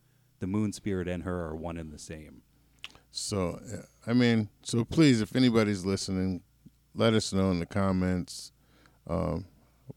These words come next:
Speaker 2: I have another question. I wanna know why our dispensaries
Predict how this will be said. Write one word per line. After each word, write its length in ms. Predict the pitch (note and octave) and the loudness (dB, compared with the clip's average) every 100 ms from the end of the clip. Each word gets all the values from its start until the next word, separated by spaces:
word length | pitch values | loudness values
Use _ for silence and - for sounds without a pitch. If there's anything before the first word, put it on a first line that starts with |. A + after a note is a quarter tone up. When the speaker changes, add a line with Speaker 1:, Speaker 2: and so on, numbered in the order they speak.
| - | 0
Speaker 2:
I 80 | A#2 | 4
have 140 | A#2 | 6
another 320 | A2 C3+ D#3+ B2 | 6 8 8 6
question. 680 | - F#2+ - - B1 G2 - _ _ _ | 6 2 2 -6 -10 -12 -18 _ _ _
I 120 | - | 0
wanna 280 | A#2+ D3+ C3+ | 4 6 8
know 220 | A#2 G#2+ | 8 6
why 540 | G2 G2 G2 G2+ F#2 D#2+ | 6 4 4 2 0 -2
our 200 | F2 F#2 | 0 0
dispensaries 1000 | F2 - F#2 F#2 F2+ D2+ C#2+ D2 - | -2 -4 0 0 -2 -6 -8 -8 -14